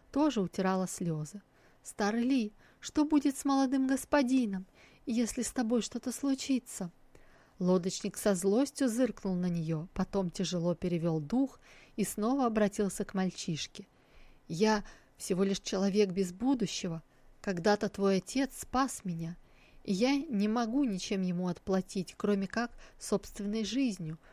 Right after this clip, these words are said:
В любом случае, больше у меня ничего нет». Старик зашёлся в приступе кашля, а потом продолжил.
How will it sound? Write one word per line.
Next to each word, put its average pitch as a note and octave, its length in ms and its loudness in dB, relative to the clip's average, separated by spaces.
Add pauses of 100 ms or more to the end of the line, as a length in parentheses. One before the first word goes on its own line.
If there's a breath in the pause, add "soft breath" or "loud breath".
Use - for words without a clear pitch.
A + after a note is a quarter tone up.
(180 soft breath)
В G3 40 0
любом G3+ 300 4
случае, A#3+ 580 -2 (340 soft breath)
больше G3+ 400 2
у G3+ 80 -4
меня G3 400 -2 (260 soft breath)
ничего G3+ 400 -2
нет». A#3 260 -2 (680 loud breath)
Старик G3+ 460 4
зашёлся A#3+ 560 0
в - 60 -20
приступе A3+ 480 -2
кашля, F#3 600 2
а F#3+ 80 0
потом A#3 380 0
продолжил. G#3 720 0